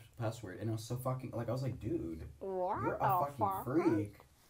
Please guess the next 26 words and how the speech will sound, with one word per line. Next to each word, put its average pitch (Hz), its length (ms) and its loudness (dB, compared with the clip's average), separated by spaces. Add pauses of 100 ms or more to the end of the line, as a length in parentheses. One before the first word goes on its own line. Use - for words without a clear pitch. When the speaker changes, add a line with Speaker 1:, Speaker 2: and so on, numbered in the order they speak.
(460)
Speaker 2:
I 220 140 2
want, 370 340 -2
let, 240 260 4
let's, - 540 2
like, 247 300 2
call 208 320 0
him 170 300 -6 (180)
for 156 380 -6
a - 220 -6 (120)
thing. - 260 -10 (260)
Speaker 1:
I 156 40 -16 (120)
genuinely 160 460 -6
don't 104 240 -6
know 87 160 -10
what 85 180 -14
his 78 180 -12
thing - 220 -10 (140)
is. - 140 -16 (440)
Speaker 2:
Thank 294 380 0
you. 254 160 0
It's - 160 0
fine - 240 0
if - 140 -8
you 170 80 0
don't - 240 -2
know. - 400 -8